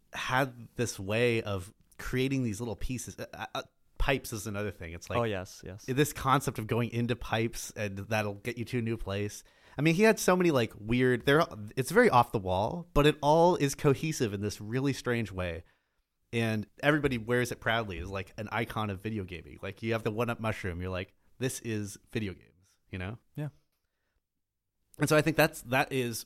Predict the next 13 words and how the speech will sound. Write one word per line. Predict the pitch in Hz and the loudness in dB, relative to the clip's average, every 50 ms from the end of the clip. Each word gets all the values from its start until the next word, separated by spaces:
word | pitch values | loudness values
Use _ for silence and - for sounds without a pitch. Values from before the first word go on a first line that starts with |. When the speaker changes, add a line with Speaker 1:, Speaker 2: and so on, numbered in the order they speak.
| - _ | -14 _
Speaker 1:
part | - - 139 135 - | 2 4 4 4 4
of | 123 113 107 104 101 - | 0 -4 -4 -6 -8 -4
what | 113 135 127 - - _ _ - | -2 -2 -2 -2 -6 _ _ -20
brought | 123 - - 107 117 113 117 123 120 | -16 -12 -4 0 4 4 6 4 4
it | 110 - | 0 0
out | - 107 110 113 - | 0 0 0 0 -2
of | 110 101 92 | -4 -8 -6
this, | 92 98 92 - - - - | -6 -8 -8 -6 -8 -8 -8
like, | 92 90 90 - - _ _ _ _ _ _ _ _ _ - _ | -8 -8 -8 -10 -12 _ _ _ _ _ _ _ _ _ -14 _
business | - 139 139 139 131 127 110 - - | 4 4 4 4 2 0 -2 0 -2
that | 120 - | -4 -4
was | 104 95 | -4 -6
dead | 90 - - 92 80 87 85 73 | -8 -8 -10 -8 -6 -4 -6 -6